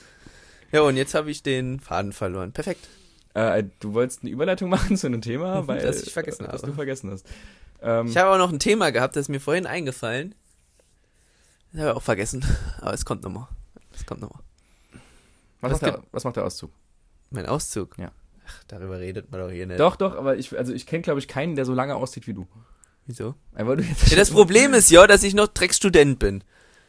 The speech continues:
Speaker 1: Und ich hab jetzt noch Vorlesungen die ganze Zeit. Und das, J P lacht jetzt wieder sich in seinen scheiß Hö-, Höschen da.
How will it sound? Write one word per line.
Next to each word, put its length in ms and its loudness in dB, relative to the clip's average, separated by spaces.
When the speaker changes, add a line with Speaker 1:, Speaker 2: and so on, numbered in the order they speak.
Speaker 1:
Und 200 -2
ich 160 -4
hab 180 0
jetzt 260 0
noch 140 0
Vorlesungen 600 0
die 80 -6
ganze 300 -2
Zeit. 320 -4
Und 100 -4
das, 160 -2
J 180 0
P 140 -8
lacht 240 -6
jetzt 140 -6
wieder 180 -6
sich 140 -16
in 460 -12
seinen 340 -4
scheiß 400 -8
Hö-, 240 0
Höschen 420 -2
da. 180 -2